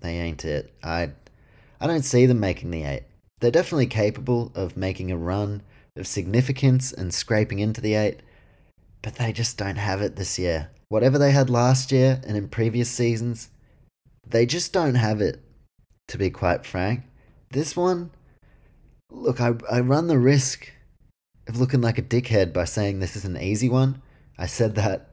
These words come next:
uh, with Broncos against the Raiders. I said that with Panthers against the Tigers. So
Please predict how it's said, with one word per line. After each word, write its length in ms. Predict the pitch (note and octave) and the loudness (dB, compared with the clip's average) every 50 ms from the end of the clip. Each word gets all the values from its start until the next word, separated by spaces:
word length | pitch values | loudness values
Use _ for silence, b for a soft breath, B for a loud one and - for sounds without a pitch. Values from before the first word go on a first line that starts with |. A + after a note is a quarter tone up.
| - | -12
uh, 320 | - F2+ F#2+ E2 F2+ F2 E2 | -8 -4 -2 -2 -2 -2 -2
with 280 | G2 G2 F2 - - - b b b b b | -2 -4 -6 -6 -10 -18 b b b b b
Broncos 540 | - - A2 A2 A2 G#2+ - A#2 G#2+ F#2+ F#2+ | -4 0 0 2 2 2 4 4 4 4 2
against 300 | - G#2 G#2 G2 - - | -2 -4 -4 -4 -4 -6
the 100 | - F#2 | -4 -2
Raiders. 580 | F2 F2+ F#2 A2 B2+ B2+ D3+ D#3+ D#3 C#3+ - - - | 0 2 2 4 4 4 2 0 0 -4 -12 -16 -14
I 100 | - F2+ | -10 -8
said 320 | - - - A2+ G2+ F#2 | -8 -4 -2 -2 -2 0
that 280 | G#2 G#2 G2+ - - b b b b b b | 0 0 0 -2 -4 b b b b b b
with 180 | A2 G#2+ - | -6 -6 -6
Panthers 460 | - - A2 A2 A2+ A2+ - B2+ A2 A2+ | -2 0 0 2 2 0 0 -2 -2 0
against 340 | - A2+ G#2+ G2+ G2 - | 0 0 0 0 -4 -10
the 60 | - G2+ | -14 -14
Tigers. 540 | - - G#2+ G#2+ A#2 C3+ D3 D3+ F3+ F3 | -12 -6 -2 0 2 2 2 0 -2 -4
So 400 | - - - A#2+ A2+ G#2+ G2 F#2 | -6 -6 -2 2 2 2 2 0